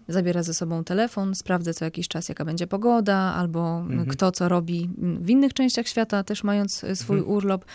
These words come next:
Speaker 1: i że w zasadzie może nas ominąć to, co, to gdzie jesteśmy w ogóle, to, co pat-,
Speaker 2: Oczywiście.
Speaker 1: to, na co patrzymy, bo zamiast patrzeć na widok z góry, to patrzymy na to, co kto opublikował, y, na swoim
Speaker 2: Właśnie.
Speaker 1: smartfonie.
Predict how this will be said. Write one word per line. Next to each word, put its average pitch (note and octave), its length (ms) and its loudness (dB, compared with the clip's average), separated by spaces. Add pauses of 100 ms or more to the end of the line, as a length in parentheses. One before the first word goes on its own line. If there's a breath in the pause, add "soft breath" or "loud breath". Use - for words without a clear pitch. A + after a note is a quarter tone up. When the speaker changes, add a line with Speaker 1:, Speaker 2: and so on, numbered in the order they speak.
(300 loud breath)
Speaker 1:
i G#3+ 60 0
że G#3 80 4
w G3+ 40 0
zasadzie C4 680 2
może C4 240 4
nas C#4 180 2
ominąć A3 400 4
to, G3 220 0
co, G3 460 -2 (260)
to A3+ 80 -2
gdzie G#3+ 160 0
jesteśmy B3+ 400 0
w F3 60 0
ogóle, E3+ 380 0
to, F3+ 400 -4 (120)
co - 140 -4
pat-, - 80 -4
Speaker 2:
Oczywiście. A#3+ 360 -2
Speaker 1:
to, F#3+ 60 0
na F#3 120 2
co F#3 120 -2
patrzymy, G#3+ 460 0
bo F#3+ 200 0
zamiast F#3+ 280 0
patrzeć F3+ 340 -6
na F3+ 120 -2 (480 loud breath)
widok F#3 320 0
z F#3 80 -4
góry, F3+ 260 0
to G#3 100 -4
patrzymy G#3 400 4
na F#3 160 4
to, F#3+ 260 0
co G3 180 -4
kto G3+ 180 0
opublikował, G3+ 880 -2 (240)
y, G#3+ 40 0
na G#3+ 220 -2
swoim A#3 300 0
Speaker 2:
Właśnie. A#3+ 540 4
Speaker 1:
smartfonie. G3+ 640 -2